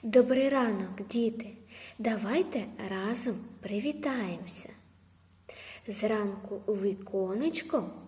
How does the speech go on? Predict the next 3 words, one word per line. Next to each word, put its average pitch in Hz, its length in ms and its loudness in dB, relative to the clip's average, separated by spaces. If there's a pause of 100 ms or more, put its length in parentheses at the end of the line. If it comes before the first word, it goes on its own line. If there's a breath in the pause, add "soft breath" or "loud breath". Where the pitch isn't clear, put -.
(360)
зазирнуло 202 920 -2 (420)
сонечко. 226 920 2 (800 loud breath)
Мило 226 580 4